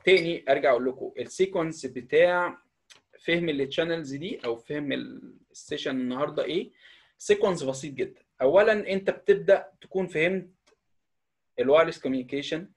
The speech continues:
وفهمت الانترودكشن، وفهمت الوايرلس والفرق ما بينهم ايه،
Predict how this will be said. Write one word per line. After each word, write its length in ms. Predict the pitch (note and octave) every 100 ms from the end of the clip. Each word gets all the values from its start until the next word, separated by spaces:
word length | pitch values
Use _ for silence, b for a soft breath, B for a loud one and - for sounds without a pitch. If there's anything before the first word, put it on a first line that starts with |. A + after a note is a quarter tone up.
| _
وفهمت 380 | - - C3+ C3+
الانترودكشن، 720 | C3 - - C3+ C3+ - C3+
وفهمت 420 | B2 - B2+ C3
الوايرلس 680 | B2+ A#2+ A#2 B2 C3 C3 C3+
والفرق 300 | B2+ - B2+
ما 100 | B2
بينهم 400 | A#2+ C#3 C3+ B2+
ايه، 360 | - D3+ D#3+ D#3